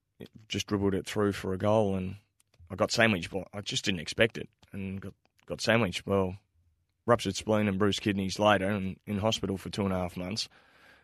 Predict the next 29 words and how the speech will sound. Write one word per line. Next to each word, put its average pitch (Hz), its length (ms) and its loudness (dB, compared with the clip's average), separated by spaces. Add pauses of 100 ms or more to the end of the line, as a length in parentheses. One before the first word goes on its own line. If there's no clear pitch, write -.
(140)
uh, 98 240 4
doing 113 260 6
V 107 160 6
C 98 240 2
E. 110 380 4 (480)
I - 40 -8
thought, 95 280 -2 (580)
well, 107 340 4 (240)
my 113 60 -4
mindset 123 380 6
was 104 400 4
it - 80 -10
couldn't 113 220 0
get 101 120 2
any 92 140 -4
worse, 90 420 -8 (380)
to - 80 -20
be 98 80 -10
honest. 135 320 -4
And 98 380 -6 (880)
you 98 120 0
always 101 220 4
come 101 140 -2
back 117 160 6
from 120 140 0
injuries, 139 500 2
and 110 460 2 (140)
then, 107 400 -2
um, 107 320 -2